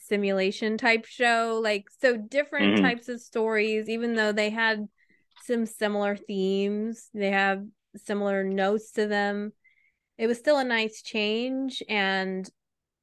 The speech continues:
Speaker 1: I think also when you're trying to engage audiences, you have, it's good to be like, "Okay, this show is aimed towards more of,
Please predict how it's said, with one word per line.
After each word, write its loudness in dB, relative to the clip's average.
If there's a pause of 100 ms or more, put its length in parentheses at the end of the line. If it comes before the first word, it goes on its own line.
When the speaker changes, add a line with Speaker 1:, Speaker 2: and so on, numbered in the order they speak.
(440)
Speaker 1:
I 2
think -2 (120)
also 2
when -2
you're 0
trying -2 (100)
to 2 (140)
engage -2
audiences, -4
you -2
have, 0 (840)
it's 4
good 2
to -6
be 0
like, 0
"Okay, -2
this -2
show 2
is 0
aimed -4
towards -2
more -2
of, -4